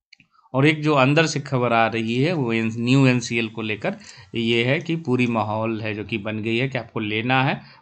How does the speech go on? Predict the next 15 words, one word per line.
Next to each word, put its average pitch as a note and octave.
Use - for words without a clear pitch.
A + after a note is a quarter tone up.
बस F#3
ये F#3+
कोर्ट F#3
का F3
सिर्फ C#3+
इंतज़ार B2
किया G#2+
जा G#2+
रहा G2+
है G2+
कि -
न्यू B2
एनसीएल A2+
को, C#3+
अ, D4